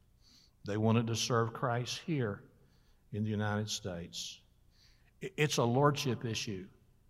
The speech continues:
And quite frankly, y-, it's impossible to say, "No, Lord." You think about that. You can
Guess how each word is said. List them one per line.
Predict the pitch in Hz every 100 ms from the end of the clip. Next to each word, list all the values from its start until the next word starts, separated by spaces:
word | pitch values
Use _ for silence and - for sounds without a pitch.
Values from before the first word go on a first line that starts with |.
| _ _ _ _ _ _ _ _ -
And | 113
quite | 117 151 139
frankly, | 160 156 160 131 117 117 113 - - - - _ _ _ -
y-, | 120 131 -
it's | 131 123 127
impossible | 117 - 175 165 127 110
to |
say, | 107 170 143 107
"No, | 110 107
Lord." | 101 98 85 82 - - - _ _ _ -
You | 120
think | 131 139
about | 113 101 -
that. | 85 - - - - - _ _ _ _ _ _ - - - - -
You | 131
can | 135 123 131